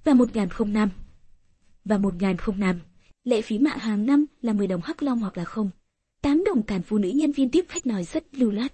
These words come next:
La Phong vừa nghe thấy cũng chết đây, mười đồng hắc long, bằng với trên một vạn đồng ngân lam. Trên hành tinh rất ít người bình thường có thể có nổi, bình thường loại sử dụng mạng thì nhân loại cấp hành tinh chiếm đa số. "Các ngươi có mũ cảm ứng ý thức chứ?" La Phong hỏi.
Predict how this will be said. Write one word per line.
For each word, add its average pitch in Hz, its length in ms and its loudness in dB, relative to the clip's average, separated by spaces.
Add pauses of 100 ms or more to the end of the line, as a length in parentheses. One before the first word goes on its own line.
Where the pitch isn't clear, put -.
(600)
La 339 120 2
Phong 320 260 -2
vừa 233 100 0
nghe 214 160 0
thấy 214 260 -2
cũng 277 160 -8
chết 381 220 -8
đây, 262 180 2 (360)
mười 302 160 4
đồng 277 160 4
hắc 381 240 -8
long, 294 180 2 (400)
bằng 202 180 0
với 185 100 0
trên 190 280 -2
một 165 160 -6
vạn 185 180 -6
đồng 175 160 -6
ngân 185 140 -2
lam. 190 220 0 (340)
Trên 302 200 2
hành 240 200 0
tinh 220 220 2
rất - 180 -6
ít - 200 2
người 254 160 4
bình 202 240 2
thường 190 280 -2
có 254 100 -4
thể 277 160 -4
có 254 160 -4
nổi, 240 280 0 (360)
bình 277 180 8
thường 285 200 2
loại 262 180 -2
sử 208 220 -2
dụng 185 240 -2
mạng 196 280 -4
thì 196 180 -2
nhân 220 200 -2
loại 214 160 -4
cấp - 180 -10
hành 214 160 -4
tinh 175 200 -2
chiếm 180 240 -4
đa 240 120 -4
số. 240 300 -2 (640)
"Các 415 180 -2
ngươi 370 160 2
có 320 120 -2
mũ 262 180 0
cảm 220 280 -2
ứng 208 160 0
ý 294 120 0
thức 392 220 0
chứ?" 302 180 -6
La 240 220 -2
Phong 190 160 -4
hỏi. 180 200 -4